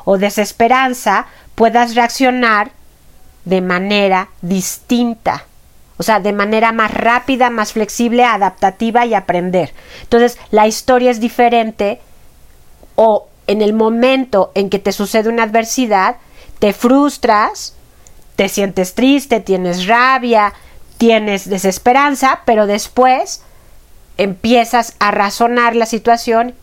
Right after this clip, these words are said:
y a pensarla de diferente manera. Entonces, hay ciertas características que las personas resilientes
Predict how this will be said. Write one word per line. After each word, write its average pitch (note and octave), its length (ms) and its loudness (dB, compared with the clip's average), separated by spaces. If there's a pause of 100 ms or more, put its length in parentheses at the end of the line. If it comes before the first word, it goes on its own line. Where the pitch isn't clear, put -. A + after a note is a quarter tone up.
y G3 120 -2
a F#3 100 0
pensarla G3 460 -2
de F3 120 0
diferente F3 500 -4
manera. F#3+ 440 -4 (420)
Entonces, G#3+ 500 -2 (640)
hay A3 220 2
ciertas A3+ 460 0
características A#3 1120 -2 (180)
que G3 100 -2
las F#3 180 0
personas G3 400 -4
resilientes F3 760 -4